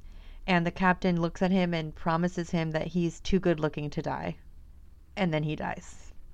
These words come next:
And he dies in a very sad, basic-ass way, but it really got me. I felt sad.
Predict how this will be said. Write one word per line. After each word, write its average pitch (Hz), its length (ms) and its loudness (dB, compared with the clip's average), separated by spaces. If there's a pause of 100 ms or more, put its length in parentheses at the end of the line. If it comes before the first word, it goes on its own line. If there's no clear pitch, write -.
(260)
And 165 260 -2
he 170 140 -2
dies 170 520 4
in 175 140 0
a 165 60 0
very 190 240 10
sad, 170 460 6
basic-ass 185 640 4
way, 185 320 0 (120)
but 175 260 4 (300)
it 185 200 4
really 220 240 6
got 220 220 4
me. 170 140 2
I 180 80 4
felt - 280 2
sad. 175 380 2